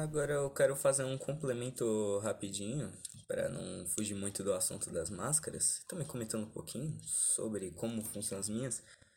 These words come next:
Bom, minha mãe, ela costurou bastante máscaras na época, e tanto que eu só tenho de pano, basicamente. Toda vez que eu chego de um lugar, eu já ponho elas pra lavar e tal.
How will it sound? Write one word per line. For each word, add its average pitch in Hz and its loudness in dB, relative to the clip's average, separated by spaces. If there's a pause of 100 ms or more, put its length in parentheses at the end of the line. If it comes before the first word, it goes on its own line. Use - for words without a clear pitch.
(140)
Bom, 160 0
minha 104 -4
mãe, 101 0
ela 110 4
costurou 135 4
bastante 139 2
máscaras 127 -2
na 113 -2
época, 110 -4 (480)
e 117 -4
tanto - -4
que 185 -2
eu 175 2
só 170 2
tenho 165 -4
de 202 -4
pano, 131 0
basicamente. 107 -2 (240)
Toda - -6
vez 107 2
que - -8
eu - -6
chego 110 0
de 107 -6
um 101 -4
lugar, 98 0
eu 117 0
já 120 -4
ponho 104 -4
elas 101 -2
pra - -6
lavar 104 0
e 123 -6
tal. - -4